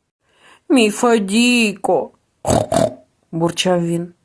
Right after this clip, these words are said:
«Для чого ж ми його додому принесли?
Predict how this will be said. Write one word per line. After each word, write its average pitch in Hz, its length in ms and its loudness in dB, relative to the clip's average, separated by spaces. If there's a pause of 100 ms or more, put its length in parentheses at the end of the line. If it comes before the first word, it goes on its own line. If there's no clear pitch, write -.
(120)
«Для 277 180 0
чого 269 400 2
ж 269 120 2
ми 277 140 6
його 277 200 4
додому 262 680 2
принесли? 262 960 0